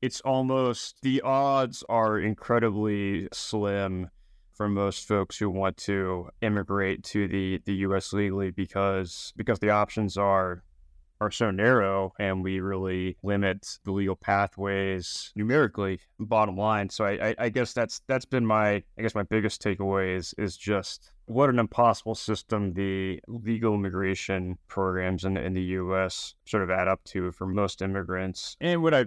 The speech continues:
when I think about, I mentioned folks going through challenges with, with daca or, or the, you know, documented dreamers,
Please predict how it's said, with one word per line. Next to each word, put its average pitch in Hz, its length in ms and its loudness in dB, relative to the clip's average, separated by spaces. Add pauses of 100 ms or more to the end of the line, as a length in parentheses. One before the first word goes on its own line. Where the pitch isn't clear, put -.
when 143 160 0
I 120 60 0
think 123 180 -2
about, 120 260 0 (200)
I 120 80 0
mentioned 117 340 -2
folks 113 420 -2 (220)
going 113 300 0
through 113 220 -6
challenges 110 480 0
with, 104 160 -6 (180)
with 104 220 -6
daca 123 840 4
or, 98 260 -2
or 98 240 -4
the, 95 360 -4
you 87 80 -8
know, 92 120 0
documented 104 480 0
dreamers, 101 840 -4